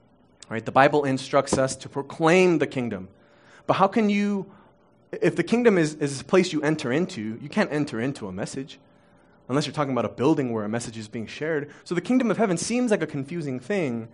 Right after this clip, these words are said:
but it makes it even more confusing when, where the kingdom of heaven is something,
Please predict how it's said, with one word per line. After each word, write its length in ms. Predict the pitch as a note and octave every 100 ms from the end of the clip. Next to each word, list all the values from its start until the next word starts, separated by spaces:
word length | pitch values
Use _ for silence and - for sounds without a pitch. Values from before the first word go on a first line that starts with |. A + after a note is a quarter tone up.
| - - - - - -
but 160 | F3+ - - - _ _ -
it 80 | G3
makes 200 | A3+ B3
it 80 | A3+
even 160 | F#3
more 180 | F3 A#3
confusing 480 | C4 F3 E3 D3+ D3+
when, 160 | D3 D#3
where 160 | D#3
the 60 | D3+
kingdom 320 | F3+ A3 F#3
of 180 | D#3 -
heaven 340 | E3+ F#3+ D3+
is 160 | C3+ C3+
something, 500 | F#3 F#3 F3 C#3+